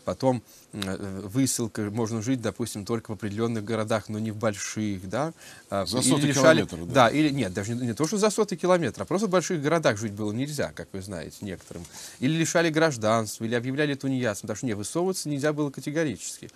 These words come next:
Speaker 1: Было пара людей, э, которые как бы сотрудничали очень плотно с властью, формировали имидж С С С Р за рубежом, которым позволялось многое, но в том числе даже, э, очень запрещенные удовольствия. Я не буду называть фамилии, там и пианистов,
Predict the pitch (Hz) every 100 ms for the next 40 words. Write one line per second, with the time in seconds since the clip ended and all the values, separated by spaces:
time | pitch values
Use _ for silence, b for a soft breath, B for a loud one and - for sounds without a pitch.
0 | B B B B 104 147 247 226 180 156
1 | 143 131 139 131 107 110 117 120 135 127
2 | 123 - B B - 120 117 127 123 -
3 | 120 135 123 113 120 120 113 117 127 113
4 | 113 - 123 151 151 - 127 127 127 127
5 | 117 120 131 117 95 - 110 - - 117
6 | 107 107 117 156 208 131 160 156 123 120
7 | 127 117 - 117 117 120 180 - B B
8 | - 113 - 147 - 113 123 135 B B
9 | B 104 101 - 113 123 120 139 - 127
10 | 98 98 101 135 117 78 - 82 71 B
11 | B B - 101 104 110 110 110 107 110
12 | 123 185 190 - 104 98 95 95 95 107
13 | 160 - 139